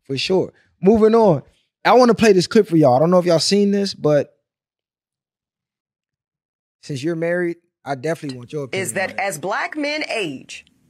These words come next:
Speaker 2: their desirability increases. Thus, their optionality of women is always expanding.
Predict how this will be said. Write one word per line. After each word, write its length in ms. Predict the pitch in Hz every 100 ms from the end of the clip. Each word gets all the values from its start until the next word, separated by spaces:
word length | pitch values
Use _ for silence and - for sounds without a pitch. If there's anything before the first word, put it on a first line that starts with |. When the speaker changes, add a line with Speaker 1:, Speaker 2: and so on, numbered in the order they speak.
| _ -
Speaker 2:
their 320 | 147 214 285
desirability 1040 | 320 277 233 226 233 196 185 185 190 208 -
increases. 840 | 247 247 - 208 - 156 - - - _ _ _
Thus, 300 | 139 190 202
their 160 | 190 175
optionality 840 | 165 165 165 165 202 214 - 180
of 180 | - 170
women 520 | 160 269 285 233 254 - _ -
is 140 | -
always 400 | 127 175 165 160
expanding. 800 | 220 - - 254 262 240 170 120